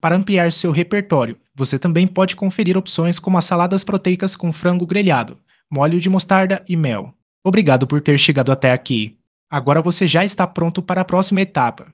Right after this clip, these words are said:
Conclusão: se você gostou desta salada de frango com manga e molho leve de maracujá, siga a gente para mais receitas como esta. Temos ideias simples e rápidas para você fazer em casa.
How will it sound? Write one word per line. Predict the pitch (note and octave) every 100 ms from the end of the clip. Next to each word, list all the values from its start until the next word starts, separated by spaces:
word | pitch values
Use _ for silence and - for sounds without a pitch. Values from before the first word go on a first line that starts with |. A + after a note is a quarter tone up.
| _ _
Conclusão: | G#3 G3+ G#3 D#3 F#3+
se | F#3+
você | E3+ E3+ F#3+
gostou | F#3+ F#3+ - F#3+
desta | E3 D#3+ E3+
salada | - F3+ F#3 F#3
de | F3+
frango | - F3+ E3+
com | -
manga | E3+ D3+ D#3+ D3+ -
e | D#3
molho | C3+ D3 E3+
leve | F3 F#3+
de | G3
maracujá, | F3 F3+ F3+ D3+ C3+ A2+ _ _
siga | - F#3+ G3+
a |
gente | D#3+ F3 -
para | F#3 F#3
mais | E3 F3+
receitas | F3+ D#3 G3 G3+ G#3+
como | - G#3 F#3
esta. | A#2+ A2 - - - _ _ _
Temos | E3+ F#3+ G#3
ideias | D#3+ D#3+ F3
simples | - E3+ D#3+ E3 D3
e |
rápidas | C3+ D3 D#3 D#3 D3
para | - B2+
você | D3 D3+
fazer | F3+ F#3 D3+
em | D#3
casa. | D#3 C#3+ A#2 A2